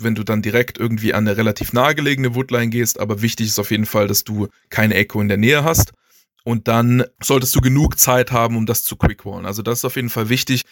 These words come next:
dass er dich nicht beim T-C-Bau hindern kann. Also möglichst wirklich Quickwalls um das ganze T C rumziehen oder irgendwie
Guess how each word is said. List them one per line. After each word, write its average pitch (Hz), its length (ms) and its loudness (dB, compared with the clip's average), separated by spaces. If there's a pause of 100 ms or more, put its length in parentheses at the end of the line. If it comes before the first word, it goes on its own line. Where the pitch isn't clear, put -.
(200)
dass - 180 0
er 107 80 0
dich 110 200 0
nicht 143 160 0
beim 120 160 0
T-C-Bau 156 800 2
hindern 151 400 -4
kann. 156 320 -4 (340)
Also 117 540 2
möglichst 123 440 -2
wirklich 113 240 -6
Quickwalls 131 480 0
um 117 80 0
das 107 160 0
ganze 120 240 -2
T 113 120 -2
C 139 200 0
rumziehen 135 680 2
oder 104 240 0
irgendwie 110 460 2